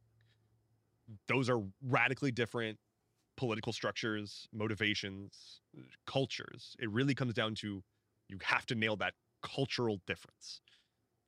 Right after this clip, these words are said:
Not every single country in the real world is super radically culturally different,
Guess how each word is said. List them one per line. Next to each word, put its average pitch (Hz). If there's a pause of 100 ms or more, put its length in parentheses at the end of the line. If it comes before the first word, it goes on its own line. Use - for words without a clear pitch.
(120)
Not 147
every 202
single 175
country 170
in 139
the 123
real 175
world 135
is 120
super 185
radically 160
culturally 147
different, 123